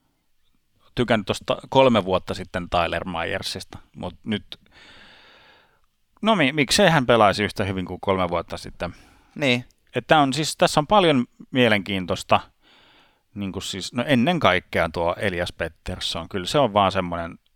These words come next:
Speaker 1: tuleva N H L:n supertähti, että se niinku
Speaker 2: Joo.
Speaker 1: kyllä on, tuo, tuo va-, valovoima. Tuo joukkue on parempi kuin vi-, viime kaudella.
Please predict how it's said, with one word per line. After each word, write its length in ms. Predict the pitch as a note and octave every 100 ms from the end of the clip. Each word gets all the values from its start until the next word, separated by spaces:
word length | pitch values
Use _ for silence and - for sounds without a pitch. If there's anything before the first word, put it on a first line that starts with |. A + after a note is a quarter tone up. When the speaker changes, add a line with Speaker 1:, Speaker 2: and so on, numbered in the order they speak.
| _ _ _ _ _ _ - - - - _
Speaker 1:
tuleva 360 | - A2+ F#2+ F2 - G2+
N 40 | F#2+
H 60 |
L:n 200 | F#2+ F2+
supertähti, 680 | - G2 F#2 E2+ E2 - - G2+
että 220 | - G2+
se 120 | E2+
niinku 200 | - B2
Speaker 2:
Joo. 140 | A2+
Speaker 1:
kyllä 240 | F#2+ G1+ -
on, 180 | F2+ - _ - _
tuo, 260 | - G#2 F2+
tuo 220 | - G2 F2+
va-, 160 | G2+ G#2
valovoima. 420 | G2 F#2 F2 F#2+
Tuo 140 | D#3
joukkue 380 | B2 C3 - D3
on 200 | - E3
parempi 400 | - D#3 D3 C#3
kuin 280 | C#3+ C#3 C3 C3+
vi-, 120 | C3
viime 220 | C3+ B2+
kaudella. 400 | B2 B2+ B2 B2+